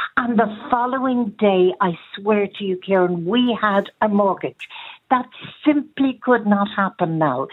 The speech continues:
Now you have algorithms that decide what prospect you have of making money in the future. And no matter who says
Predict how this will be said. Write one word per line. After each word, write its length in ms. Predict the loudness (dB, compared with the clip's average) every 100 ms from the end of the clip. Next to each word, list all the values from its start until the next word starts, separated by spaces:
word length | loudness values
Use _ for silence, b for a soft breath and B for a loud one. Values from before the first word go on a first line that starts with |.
| B B 0
Now 260 | 2 2 0
you 200 | 0 -2 -4
have 140 | -8 -4
algorithms 840 | -2 -2 -2 0 -2 -4 -6 -8 -2
that 220 | -2 0
decide 540 | -2 0 0 2 2 0
what 180 | 0 -2 -2
prospect 640 | -2 -2 -4 -2 -2 0 0
you 140 | 2
have 260 | 2 0 -4 B B B
of 160 | -2 2
making 440 | 4 4 2 2
money 320 | 4 2 2 2
in 120 | 0
the 80 | 2
future. 500 | 4 2 2 0 0 B B B 0
And 160 | 2
no 80 | 4
matter 380 | 4 2 2 2
who 280 | 4 4 4 2
says 320 | 2 4 0